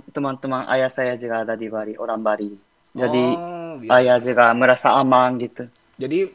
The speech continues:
Speaker 2: memutuskan kuliah di Bali, memutuskan untuk
Speaker 1: Hmm.
Speaker 2: mengambil, eh, nggak kuliah ya berarti ya? Waktu pertama kesini ngambil program bipa berarti kan?
Speaker 1: Iya, bipa. bipa tuh bukan kuliah, cuman belajar
Speaker 2: Iya, iya,
Speaker 1: bahasa
Speaker 2: iya.
Speaker 1: Indonesia
Speaker 2: Belajar
Speaker 1: saja.
Speaker 2: bahasa Indonesia di jangka waktu tertentu kan?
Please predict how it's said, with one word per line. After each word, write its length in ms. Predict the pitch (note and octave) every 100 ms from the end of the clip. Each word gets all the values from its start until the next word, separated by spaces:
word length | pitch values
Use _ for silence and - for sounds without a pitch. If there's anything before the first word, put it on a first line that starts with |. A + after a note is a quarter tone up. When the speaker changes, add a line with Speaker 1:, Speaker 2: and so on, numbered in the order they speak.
| -
Speaker 2:
memutuskan 680 | D3 C#3+ C#3 C3+ - D3 D3+
kuliah 300 | D#3 D3 C#3+
di 120 | C3+
Bali, 440 | B2+ A2+ A2 D3+ - _ _ _ _
memutuskan 580 | C3 C3+ C3+ C3+ C3+ C#3+ - _ -
untuk 340 | C#3+ C3+ C#3+
Speaker 1:
Hmm. 80 | C#3+
Speaker 2:
mengambil, 400 | C#3 C3 C3+ C3+ B2+
eh, 120 | -
nggak 280 | F#3 C#3 B2
kuliah 280 | E3 G#3+ C4
ya 80 | F3+
berarti 260 | E3 E3
ya? 140 | B2+ A2 _ _ _ -
Waktu 240 | C#3+ -
pertama 380 | C#3+ D#3 D#3+ E3
kesini 300 | D3 D3+ F3
ngambil 340 | A#3 F#3+ E3 D#3+
program 440 | D#3+ C#3+ C#3 C3
bipa 340 | D#3 F3 F#3
berarti 220 | B2+ A#2+ A2+
kan? 100 | A2 _ _ _
Speaker 1:
Iya, 240 | F#3 F3+
bipa. 480 | D#3+ F3+ F3 E3 -
bipa 320 | - G3+ C#4+
tuh 320 | D4+ D4+ C#4+ -
bukan 400 | - F3+ G#3 A#3+ A3
kuliah, 400 | - F3 E3+ D3+ D3
cuman 480 | - D#3+ D#3+ D#3+ D#3+
belajar 560 | - D3 C#3+ C#3 C#3+ C#3 - _
Speaker 2:
Iya, 220 | G3 D#3
iya, 80 | A#2+
Speaker 1:
bahasa 260 | D3 -
Speaker 2:
iya. 80 | C3+
Speaker 1:
Indonesia 320 | C3+ C3 B2+
Speaker 2:
Belajar 240 | C3 C#3+ D3
Speaker 1:
saja. 80 | D3
Speaker 2:
bahasa 200 | D3+ D#3
Indonesia 340 | D3 C#3 F#3
di 220 | E3 C3 B2+ B2+ B2 - -
jangka 300 | C#3 C3+ C3+
waktu 240 | C3 -
tertentu 400 | C#3 B2+ C#3+ E3+ D3
kan? 120 | A2